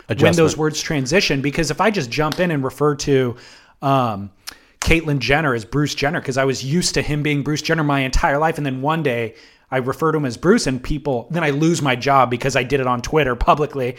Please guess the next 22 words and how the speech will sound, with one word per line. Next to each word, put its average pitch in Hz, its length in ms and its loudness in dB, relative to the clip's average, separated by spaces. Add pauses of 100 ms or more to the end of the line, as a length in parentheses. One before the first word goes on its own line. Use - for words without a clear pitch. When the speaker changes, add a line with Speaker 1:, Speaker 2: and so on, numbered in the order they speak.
Speaker 2:
Yeah. 117 140 0
Speaker 1:
and 143 100 0
now 139 140 0
he's 135 140 0
Caitlyn, 131 480 0
and 127 100 -6
everybody 135 320 -2
vilifies 135 540 0
me. 208 100 0
It's 160 140 -2
like, 160 140 -6
whoa, 247 140 4
whoa, 247 100 8
whoa. 247 320 2 (920)
Have 196 220 -4
some 165 160 0
grace 156 380 2
here. 120 120 0
Speaker 2:
Yeah. 92 200 -2 (200)
Speaker 1:
You 226 320 6
are 156 100 6
now 131 500 2